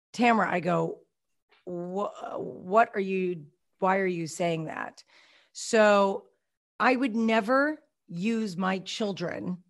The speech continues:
as a storyline, ever. Um,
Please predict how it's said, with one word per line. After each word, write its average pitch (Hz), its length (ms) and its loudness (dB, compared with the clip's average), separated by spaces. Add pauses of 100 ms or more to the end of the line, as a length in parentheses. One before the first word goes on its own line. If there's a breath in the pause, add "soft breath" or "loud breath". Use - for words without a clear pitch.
(380)
as 180 160 0
a 180 40 -6
storyline, - 600 -8 (1120)
ever. - 340 2 (680)
Um, 190 560 4